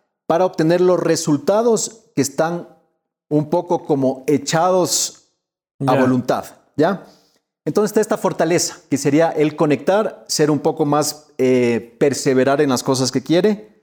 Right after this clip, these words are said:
Speaker 1: porque tiene esta cualidad de la fuerza. Y el medio fal-, familiar y las relaciones es el gobernante, es el papa, ¿ya?
Speaker 2: Como el papa.
Speaker 1: Es el arquetipo del papa,
Speaker 2: Ya.
Speaker 1: ¿sí?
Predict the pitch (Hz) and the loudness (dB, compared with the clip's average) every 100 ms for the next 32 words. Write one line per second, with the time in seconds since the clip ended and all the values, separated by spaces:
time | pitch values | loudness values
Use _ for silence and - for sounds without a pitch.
0 | _ _ _ _ _ 147 143 143 175 170 | _ _ _ _ _ -2 -2 0 2 0
1 | 170 156 160 143 147 156 147 151 139 - | 0 -2 0 2 4 2 0 0 -2 -2
2 | - _ _ _ _ _ _ _ _ - | -10 _ _ _ _ _ _ _ _ -2
3 | 185 190 220 226 208 190 165 - 165 160 | 0 2 2 2 0 -2 -4 -4 -2 0
4 | 180 202 180 151 147 139 180 185 190 - | 2 2 2 0 0 0 0 -2 -2 -6
5 | - _ 143 135 131 123 113 113 135 120 | -14 _ 0 0 0 0 0 0 0 -2
6 | - - _ _ _ _ _ 123 117 135 | -6 -12 _ _ _ _ _ -4 0 0
7 | 139 190 - - _ _ _ _ _ 127 | 0 -2 -6 -20 _ _ _ _ _ -4
8 | 156 175 - - 156 135 113 123 - - | -4 -4 -18 -6 -2 -2 -2 -4 -4 -20
9 | _ _ _ _ _ 151 151 156 147 147 | _ _ _ _ _ 0 2 2 0 -2
10 | 170 170 147 123 113 - - _ _ - | -2 0 0 0 -4 -6 -20 _ _ -8
11 | 131 113 - 156 185 - | -6 -6 -2 0 0 -6